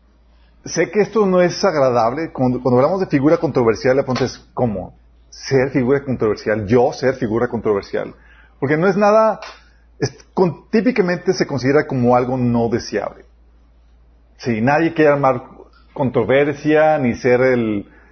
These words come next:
el, la, la punta de, de, eh, del iceberg o de la noticia, de, del, de los comentarios y demás.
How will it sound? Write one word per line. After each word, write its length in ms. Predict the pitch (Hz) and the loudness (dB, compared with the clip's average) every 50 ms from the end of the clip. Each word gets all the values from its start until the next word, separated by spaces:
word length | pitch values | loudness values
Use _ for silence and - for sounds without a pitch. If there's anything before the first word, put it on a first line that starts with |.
| _ _ - | _ _ -4
el, 520 | - 110 101 101 98 98 101 101 101 - - - - | -2 -2 -2 -2 -4 -6 -6 -8 -10 -14 -20 -16 -10
la, 340 | - 107 104 101 101 - - - | -4 -2 0 0 0 -2 -6 -8
la 180 | - 107 107 - | -4 -4 -4 -2
punta 320 | 113 120 110 - 139 139 | -2 -4 0 2 2 4
de, 380 | 131 123 110 107 101 95 98 - - | 4 4 2 2 2 0 -4 -8 -12
de, 580 | - 113 98 98 98 98 98 98 101 104 - - 139 - _ _ _ _ _ _ _ _ _ _ _ _ _ _ _ _ - | -10 -4 -2 -2 0 0 -2 -4 -6 -6 -8 -14 -18 -20 _ _ _ _ _ _ _ _ _ _ _ _ _ _ _ _ -8
eh, 480 | 55 55 52 52 55 - - - - _ _ _ _ _ _ _ - - - - - - - - _ - - - | -6 -4 -4 -4 -6 -8 -12 -16 -20 _ _ _ _ _ _ _ -20 -20 -20 -20 -20 -20 -20 -20 _ -20 -20 -8
del 180 | - 110 117 110 | -2 -2 0 2
iceberg 480 | 117 123 131 139 143 135 139 147 139 | 2 4 4 2 2 2 0 2 2
o 100 | 135 127 117 | 2 2 2
de 140 | 113 117 113 | 2 2 4
la 180 | 110 107 107 | 4 2 0
noticia, 640 | 107 107 101 - - 131 135 127 131 135 135 127 127 | -2 -4 -8 -2 0 2 2 2 2 2 4 4 4
de, 380 | 120 117 107 104 104 101 98 | 4 4 4 4 2 2 0
del, 580 | 98 - - 107 104 98 98 98 95 95 98 - - | -2 -4 -2 -2 -2 -2 -2 -4 -6 -6 -8 -8 -6
de 160 | 98 101 98 | -4 -2 -2
los 140 | 98 - - | -4 -4 -6
comentarios 640 | - 104 104 101 98 95 - 117 113 123 127 120 - | -6 -6 -4 -6 -6 -2 -2 -2 -2 -2 -4 -4 -2
y 40 | 107 | -2
demás. 540 | 101 101 101 107 110 117 120 120 - - | -2 -2 -2 -2 -4 -4 -6 -10 -14 -18